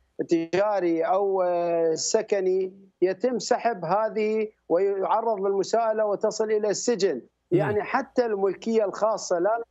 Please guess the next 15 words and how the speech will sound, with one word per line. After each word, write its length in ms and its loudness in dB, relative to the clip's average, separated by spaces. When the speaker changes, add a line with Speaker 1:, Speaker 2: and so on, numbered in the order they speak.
Speaker 1:
نتكلم 240 0
فقط 360 -2
على 180 0
العقود. 500 -2
إذن 260 0
هناك 400 0
عدة 460 0
أمور 420 -2
هي 180 0
حقيقة، 640 -2
وعدة 360 0
بعد 380 0
ألفين 380 0
وثلاثة 500 0
حدث 520 -2